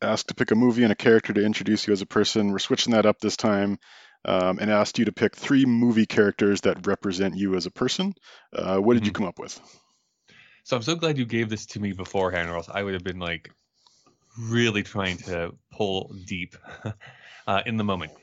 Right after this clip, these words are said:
Speaker 2: Now, I will say I'm somewhat cheating here 'cause one of these is a T V character, but this is, this is what I ca-, came up with. So I went with three different levels. I went with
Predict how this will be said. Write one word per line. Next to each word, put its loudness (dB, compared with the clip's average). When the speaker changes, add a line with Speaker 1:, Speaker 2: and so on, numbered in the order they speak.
Speaker 2:
Now, -4
I -10
will -8
say -10
I'm -12
somewhat -6
cheating -12
here -12
'cause -10
one 0
of 0
these 0
is -8
a -8
T -12
V -10
character, -10
but -4
this -10
is, -8
this -6
is -8
what 0
I -4
ca-, -8
came -8
up -8
with. -8
So 2
I -2
went -4
with -10
three -8
different -6
levels. -4
I 0
went 0
with -10